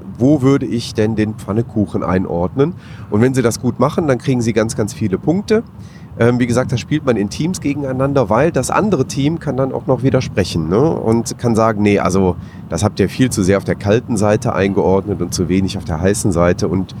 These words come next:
dann können die auch noch Punkte kriegen, wenn sie denken, sie wüssten's besser.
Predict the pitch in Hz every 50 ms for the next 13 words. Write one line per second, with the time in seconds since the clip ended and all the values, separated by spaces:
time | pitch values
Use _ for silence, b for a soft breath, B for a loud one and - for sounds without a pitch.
0 | B B B B - 87 90 - 107 101 101 101 104 69 87 - 107 104 90 -
1 | - - 104 104 107 98 104 98 92 92 98 - - - - - 104 95 101 98
2 | 95 92 104 98 - 87 90 82 98 92 95 92 87 87 - - 123 - - 87
3 | 82 - - 71